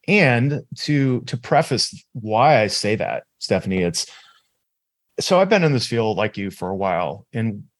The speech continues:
we both have, have, you know, we, I'll let you get your story in, but if,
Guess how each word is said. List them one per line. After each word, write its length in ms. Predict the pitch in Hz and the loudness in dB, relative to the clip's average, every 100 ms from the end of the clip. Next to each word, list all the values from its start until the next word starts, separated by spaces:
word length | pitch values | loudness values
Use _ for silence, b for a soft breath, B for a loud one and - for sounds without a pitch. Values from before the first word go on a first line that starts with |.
| _ | _
we 280 | 113 139 190 | -4 -2 2
both 340 | 160 139 135 | 2 2 0
have, 140 | 110 107 _ | -6 -8 _
have, 220 | 117 117 123 _ _ _ _ _ | -6 -6 -8 _ _ _ _ _
you 320 | 151 - 262 | -12 -8 -4
know, 120 | 262 240 | -2 0
we, 280 | 226 202 | 0 2
I'll 160 | 208 196 | 2 2
let 200 | 208 220 | 2 2
you 100 | 202 | 2
get 240 | 160 156 | 2 0
your 160 | 127 151 | 0 -2
story 400 | - 123 113 107 | 0 -2 -2 -2
in, 260 | 107 104 101 | -4 -4 -4
but 320 | 107 104 - | -2 -4 -4
if, 160 | 123 | -6